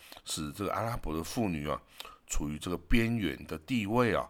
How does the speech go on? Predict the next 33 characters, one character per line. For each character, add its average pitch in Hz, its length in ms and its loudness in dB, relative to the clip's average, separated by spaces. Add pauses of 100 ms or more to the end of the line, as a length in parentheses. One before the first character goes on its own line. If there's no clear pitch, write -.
(320)
并 101 180 2
使 - 180 -4
这 87 120 -6
个 90 80 2
妇 110 220 -2
女 78 160 -2
的 78 140 -4
权 80 360 -2
利 110 180 0
啊， 67 140 0 (360)
处 71 200 -2
于 73 160 -2
很 69 340 -8
低 110 220 -2
的 92 220 0 (340)
水 85 300 -2
准 67 300 -4
啊。 64 140 -4 (460)
比 69 100 -8
如 85 120 0
说 104 240 2
在 101 280 6
这 85 120 -8
个 80 160 -2
黎 78 160 -4
巴 113 180 6
嫩， 131 220 4 (1000)
这 - 120 -10
个 80 300 2 (640)
除 - 160 4
了 107 120 4
这 95 140 -4
个 87 420 0